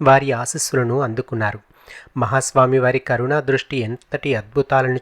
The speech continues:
చేస్తుందో ఈ సంఘటన వల్ల మనకు తెలుస్తుంది. ఒకసారి శ్రీ జయేంద్ర సరస్వతి స్వామివారు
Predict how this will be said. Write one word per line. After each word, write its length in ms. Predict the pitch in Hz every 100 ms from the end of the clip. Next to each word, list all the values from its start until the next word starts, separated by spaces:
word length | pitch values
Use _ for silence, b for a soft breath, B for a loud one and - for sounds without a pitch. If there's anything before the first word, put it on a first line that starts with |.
| -
చేస్తుందో 460 | 113 - 123 120
ఈ 200 | 190 143
సంఘటన 480 | 127 - 127 143 139
వల్ల 280 | 127 113 120
మనకు 320 | 139 120 - -
తెలుస్తుంది. 540 | 113 113 - 113 107 - B B B B B B
ఒకసారి 600 | 151 151 - 147 139 139 165
శ్రీ 260 | - 143
జయేంద్ర 420 | 131 120 123 147
సరస్వతి 580 | 147 - 123 - 135 131
స్వామివారు 720 | - 127 117 117 110 113 214